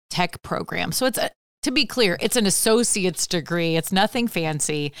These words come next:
And it's a dietetic technology where half the f-, half the classes are nutrition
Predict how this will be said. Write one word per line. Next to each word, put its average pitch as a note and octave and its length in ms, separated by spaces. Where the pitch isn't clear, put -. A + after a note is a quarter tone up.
And E3+ 380
it's - 360
a F#3 120
dietetic F#3 800
technology D#3 1200
where F3+ 360
half A#3+ 480
the A3 80
f-, - 180
half A#3 380
the B3 80
classes F#3+ 600
are E3+ 220
nutrition D#3 1000